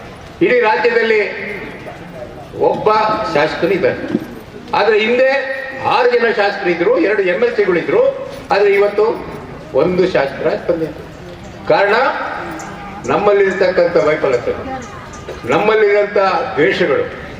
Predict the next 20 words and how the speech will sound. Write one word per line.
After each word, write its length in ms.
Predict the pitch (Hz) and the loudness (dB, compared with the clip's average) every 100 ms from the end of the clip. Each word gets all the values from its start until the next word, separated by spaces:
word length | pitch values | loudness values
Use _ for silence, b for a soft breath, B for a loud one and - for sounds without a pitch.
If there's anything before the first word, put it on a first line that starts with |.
| - - - - - - - - | -16 -16 -16 -16 -16 -14 -8 0
ನಾವು 200 | 180 214 | 2 4
ನಮಗೆ 760 | 170 202 247 220 - - - 156 | 4 4 2 2 0 -4 -6 0
ಮನೆಯಲ್ಲೇನೆ 520 | 220 262 269 262 262 | 4 4 4 4 2
ನಮಗಾಗಲ್ಲ, 540 | 240 226 202 - - - - - - - - - | 0 0 -2 0 -2 -4 -8 -10 -14 -14 -10 0
ಇನ್ನು 140 | 165 | 4
ಹೊರಗಡೆ 380 | 170 185 202 165 | 6 6 4 4
ಹೇಗಾಗ್ತದೆ? 800 | 127 123 - - 220 - - - - - - - - - | 2 0 -2 0 2 0 -2 -8 -10 -12 -14 -14 -12 0
ನಾವು 320 | 226 233 220 | 4 4 4
ಒಬ್ಬರ 140 | 226 240 | 4 4
ಮೇಲೆ 200 | 233 226 | 4 2
ಒಬ್ಬರು 420 | 220 220 214 427 415 - - - - - - - - - - - - - | 0 2 2 2 0 -6 -10 -8 -8 -10 -10 -10 -12 -12 -12 -10 -10 0
ನಾವೇ 300 | - 233 240 240 233 | 2 6 4 4 -2
ಕಿತ್ತಾಡ್ಕೊಂಡು 640 | - 226 220 214 202 196 180 - - - - 127 - - - - - | 2 2 4 4 4 2 2 -2 -6 -8 -12 -12 -12 -12 -12 -6 0
ನಮ್ಮ 200 | 214 240 | 4 4
ಅಧಿಕಾರವನ್ನು 680 | 185 240 254 247 233 233 | 2 2 4 4 4 4
ಹಿಡಿತಕ್ಕಂಥ 600 | 226 226 226 226 226 220 208 202 - - - - - | 2 0 0 2 2 2 2 2 0 -4 -6 -6 0
ವಿಚಾರದಲ್ಲಿ 580 | 165 240 233 214 208 196 | 4 4 4 4 4 4
ನಾವು 200 | 175 165 | 2 2
ಹಿಂದೆ 240 | 214 240 | 2 2
ಬಿದ್ದರೆ 340 | 160 127 123 | 2 0 0